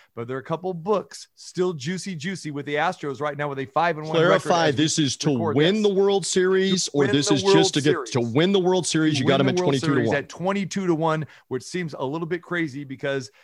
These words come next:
Speaker 1: you look at the Astros and you look at the A L West. I mean, they are the favorites to win that division.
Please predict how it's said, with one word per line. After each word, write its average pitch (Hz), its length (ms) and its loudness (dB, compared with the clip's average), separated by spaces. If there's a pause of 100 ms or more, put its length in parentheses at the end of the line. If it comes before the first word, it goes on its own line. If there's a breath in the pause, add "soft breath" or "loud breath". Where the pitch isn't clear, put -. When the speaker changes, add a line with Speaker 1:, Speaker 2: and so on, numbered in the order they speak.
(220 soft breath)
Speaker 1:
you 123 100 -8
look 170 200 -4
at 165 80 -8
the 147 100 -2
Astros 147 480 -4
and 120 200 -10
you 131 120 -8
look 160 160 -6
at 160 80 -12
the 139 140 -6
A 135 140 -2
L 131 180 -4
West. 120 400 -2 (260 soft breath)
I - 40 -10
mean, 127 160 -6
they 139 120 2
are 151 100 0
the 135 100 -8
favorites 127 580 -6
to 151 120 -6
win 143 220 -6
that 127 220 -8
division. 117 500 -4